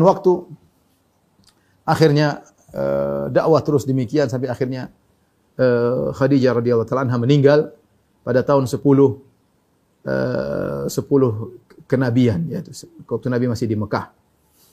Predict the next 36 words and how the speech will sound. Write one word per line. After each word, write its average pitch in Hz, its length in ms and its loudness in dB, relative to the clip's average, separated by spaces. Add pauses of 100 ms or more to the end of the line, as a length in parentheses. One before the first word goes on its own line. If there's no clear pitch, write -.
(300)
Adapun 190 320 6
keutamaan 180 400 4
Khadijah 180 400 6
radhiyallahu 151 320 6
ta'ala 165 240 4
anha 151 80 4
sangatlah 139 320 0
banyak, 156 400 6
ya. 117 240 0 (320)
Di 127 80 4
antaranya 156 400 6
adalah 151 160 6
wanita 170 320 4
yang 156 80 4
pertama 165 320 2
masuk 165 160 0
Islam. 151 400 2 (480)
Bahkan 170 320 6
manusia 196 480 6
pertama 220 320 4
masuk 190 240 2
Islam 220 240 6
secara 175 240 6
mutlak. 170 560 4 (480)
Karena 160 320 4
Nabi 180 140 6
ketika 160 340 4
di-, 151 160 -2
dapat 147 320 4
wahyu 165 240 4
yang 147 80 0
pertama 160 320 2
dia 156 80 2
sampaikan 160 480 0
adalah 139 300 -2
Khadijah. 135 420 0